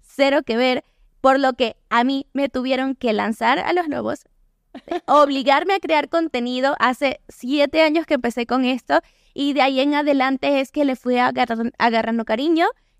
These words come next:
Eh, he aprendido muchísimas cosas aparte de, a partir de esto de creación de contenido, hablar enfrente de las cámaras. Y desde el momento en que empezó a producir dinero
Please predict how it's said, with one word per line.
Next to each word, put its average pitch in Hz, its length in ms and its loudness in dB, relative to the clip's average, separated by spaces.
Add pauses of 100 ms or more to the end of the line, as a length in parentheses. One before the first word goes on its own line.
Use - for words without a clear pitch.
(360)
Eh, 254 300 -2
he 247 160 -2
aprendido 294 540 0
muchísimas 269 680 -2
cosas 269 300 -2
aparte 247 360 -2
de, 247 240 0
a 214 120 -2
partir 233 320 0
de 262 80 2
esto 262 160 -2
de 269 100 2
creación 226 320 -2
de 240 80 0
contenido, 240 460 0
hablar 233 260 0
enfrente 240 420 -4
de 233 140 0
las 226 160 -2
cámaras. 269 480 0 (400)
Y 269 300 -4
desde 262 360 0
el 262 80 0
momento 262 640 0
en 277 240 -2
que 262 220 -4
empezó 254 720 -4
a 294 300 0
producir 254 760 -4
dinero 277 540 0